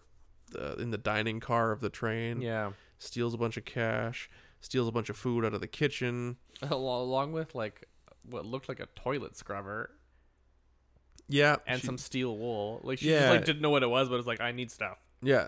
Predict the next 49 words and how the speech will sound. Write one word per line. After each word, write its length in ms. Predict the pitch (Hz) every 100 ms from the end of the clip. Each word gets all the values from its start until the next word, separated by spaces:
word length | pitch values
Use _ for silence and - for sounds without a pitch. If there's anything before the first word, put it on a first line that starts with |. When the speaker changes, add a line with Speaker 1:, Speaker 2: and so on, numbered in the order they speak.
| -
Speaker 1:
it's, 240 | 87 117
it's, 220 | 117 113 117
yeah, 240 | 123 123
it 40 |
was 80 | 110
like 80 | 117
a 40 | 113
dish. 380 | 113 113 - -
It 40 |
was 160 | 120 120
for, 120 | -
like, 120 | 127
scrubbing 320 | - 135 113 104
dishes, 280 | 107 104
I 100 | 107
think. 380 | 104 85 104 - _ _
Speaker 2:
Oh, 160 | 139 143
yeah, 100 | 127
that's 120 | 107
what 80 | 113
it 60 | 101
was, 180 | 90 104
yeah. 100 | 92
Speaker 1:
Yeah, 260 | 104 113 98
like, 200 | 92 90 -
a 160 | 98
dish 260 | 98 98 -
wand. 360 | 104 101 95 -
So 100 | 113
she, 80 |
like, 140 | 117 107
stole 280 | - 127 123
that 200 | 123 -
kind 160 | 127
of 80 | 117
stuff 420 | - 123 117 113
and, 100 | 123
like, 140 | 113 110
some 120 | 117
steel 340 | - 117 117
wool 380 | 104 110 113 113
or 100 | 107
a 20 | -
Brillo 300 | 107 110 110
pad 340 | - 110 107
or 60 | 110
something. 360 | - 113 113 110
Speaker 2:
And 240 | 113
a 20 | 113